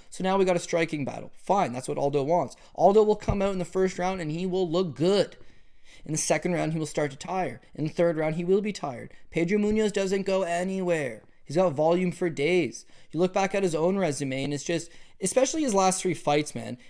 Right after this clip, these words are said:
His last three fights, uh, you go back to, say, the Aljamain Sterling fight, where it's like, "Oh, fuck, you're fighting the current world champion who's leaps and bounds faster than you." He landed a hundred and five significant strikes.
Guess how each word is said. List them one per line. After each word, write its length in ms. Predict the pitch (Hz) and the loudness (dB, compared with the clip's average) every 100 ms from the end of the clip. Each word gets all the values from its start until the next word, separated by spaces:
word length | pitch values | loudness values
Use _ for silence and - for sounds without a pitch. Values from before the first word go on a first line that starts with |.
| - | -4
His 100 | 175 | 4
last 220 | 233 240 | 4 4
three 120 | 262 | -2
fights, 400 | - 208 214 - | 0 0 0 0
uh, 200 | 185 180 | 2 2
you 80 | 185 | 2
go 160 | 202 190 | 2 2
back 220 | 190 185 | 0 0
to, 100 | 175 | -2
say, 160 | 185 | 0
the 120 | 175 175 | 0 2
Aljamain 440 | 160 160 156 147 | 0 0 -2 -4
Sterling 380 | - 143 135 117 | -2 -2 -2 -4
fight, 240 | - 117 | -8 -12
where 100 | 127 | -10
it's 80 | 120 | -10
like, 100 | 127 | -8
"Oh, 60 | 147 | -4
fuck, 260 | 190 123 | -4 -4
you're 80 | 139 | -6
fighting 280 | - 156 156 | -4 -2 -2
the 40 | |
current 280 | - 185 185 | -2 -2 0
world 180 | 175 165 | 0 0
champion 480 | 165 151 147 123 143 - - - | 0 -2 -2 -6 -8 -14 -14 -2
who's 320 | 160 147 - | 0 2 2
leaps 200 | 175 180 | 0 0
and 80 | 170 | 0
bounds 240 | 165 147 | 0 0
faster 320 | 151 151 - | -2 -2 -4
than 120 | 139 | -6
you." 100 | 131 | -4
He 100 | 131 | -4
landed 280 | 151 151 151 | -4 -4 -4
a 60 | - | -4
hundred 280 | - 180 185 | 0 0 0
and 100 | 156 | -4
five 320 | - 156 147 | -4 -2 -4
significant 380 | 156 147 139 131 | -6 -8 -8 -8
strikes. 380 | - 120 - | -6 -8 -10